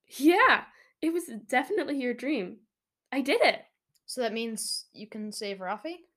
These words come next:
Speaker 1: I can save Rafi. I, I hope. Do you think he can hear you?
Speaker 2: Huh?
Speaker 1: Rafi,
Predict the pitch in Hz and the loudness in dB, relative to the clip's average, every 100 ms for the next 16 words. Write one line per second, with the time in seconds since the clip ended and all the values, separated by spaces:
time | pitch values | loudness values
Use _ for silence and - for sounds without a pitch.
0 | _ _ _ _ - 240 240 302 277 262 | _ _ _ _ -10 -6 2 2 2 -2
1 | 262 233 349 - 196 - _ _ _ _ | 0 0 0 -4 -10 -10 _ _ _ _
2 | _ _ _ - 104 - _ _ _ _ | _ _ _ -8 -8 -8 _ _ _ _
3 | 101 101 - - _ _ _ _ _ _ | -14 -14 -18 -20 _ _ _ _ _ _
4 | _ _ _ _ _ _ _ _ _ - | _ _ _ _ _ _ _ _ _ -4
5 | 320 427 523 494 311 285 269 269 277 _ | 0 0 -2 -6 -4 -2 -2 -4 -8 _
6 | _ _ _ 202 285 359 _ _ _ _ | _ _ _ -10 -10 -10 _ _ _ _
7 | _ 262 294 294 196 | _ -2 -2 -2 -12